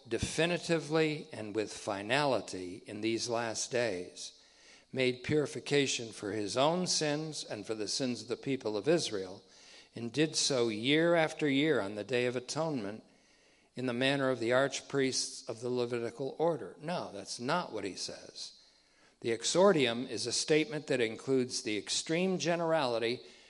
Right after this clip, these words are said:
which we call universality.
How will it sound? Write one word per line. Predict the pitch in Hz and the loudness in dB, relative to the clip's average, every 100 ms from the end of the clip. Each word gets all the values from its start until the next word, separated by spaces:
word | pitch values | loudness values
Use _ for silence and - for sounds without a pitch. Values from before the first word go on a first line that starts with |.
| - _ | -20 _
which | 127 120 | -8 -2
we | 123 131 | -2 0
call | 127 117 113 110 - _ - | 0 0 -2 -6 -14 _ -4
universality. | 147 180 123 107 - 101 87 87 78 78 | 0 2 2 0 -2 -4 -6 -10 -16 -20